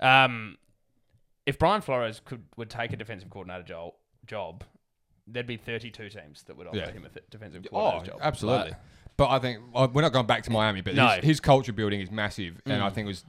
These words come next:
Speaker 2: severely underrated what he did in Miami.
Speaker 1: I think both of those coaches will probably get coordinator jobs,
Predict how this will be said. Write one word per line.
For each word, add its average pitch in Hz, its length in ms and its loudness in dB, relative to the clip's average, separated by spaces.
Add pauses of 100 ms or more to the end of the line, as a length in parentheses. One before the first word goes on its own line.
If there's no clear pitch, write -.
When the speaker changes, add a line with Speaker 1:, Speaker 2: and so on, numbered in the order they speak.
Speaker 2:
severely 127 420 0
underrated 107 460 2
what 98 80 2
he 95 60 -2
did 107 160 -4
in 101 60 -4
Miami. 87 440 -6
Speaker 1:
I 139 100 6
think 185 160 2
both 165 220 8
of 160 40 -8
those 135 200 4
coaches 120 360 0
will 120 100 -6
probably 117 320 0
get 107 260 -2 (260)
coordinator 117 560 2
jobs, 123 480 4